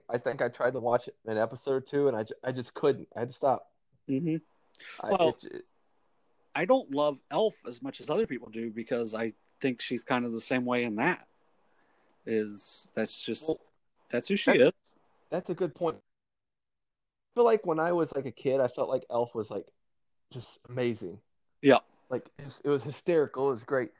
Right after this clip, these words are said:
Speaker 1: I can't, like, when I watch it now, it's like, it, it does nothing for me. It's like, oh, it's just meh. You
Speaker 2: Yep.
Speaker 1: know?
Speaker 2: Oh, I completely
Speaker 1: So,
Speaker 2: agree.
Speaker 1: like,
Speaker 2: Uh,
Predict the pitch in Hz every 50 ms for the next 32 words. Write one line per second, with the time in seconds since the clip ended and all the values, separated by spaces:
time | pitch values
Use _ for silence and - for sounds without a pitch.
0 | _ _ _ _ _ - - - - 175 - - - - _ _ _ _ _ _
1 | - 127 135 - 180 196 214 170 143 139 151 - - - 151 175 165 160 170 165
2 | 143 - - 135 123 117 - - - 143 139 _ _ - 120 120 - 139 131 120
3 | - 123 120 117 107 - - 95 87 101 - 101 98 101 101 101 104 104 - 117
4 | 110 104 - - - _ _ - 90 - 220 143 135 127 123 - - 156 135 -
5 | - _ _ _ _ _ _ _ _ _ _ _ _ _ _ _ _ - 151 135
6 | 113 - _ _ _ _ _ _ _ _ _ _ _ _ - 160 139 143 165 185
7 | 190 - - _ _ _ _ _ _ _ _ _ _ _ _ - - 151 143 135
8 | 127 131 - 135 117 - 139 143 151 143 - - _ - 98 95 - - - _
9 | _ _ _ _ _ _ _ _ _ _ _ _ _ - - 139 120 117 123 123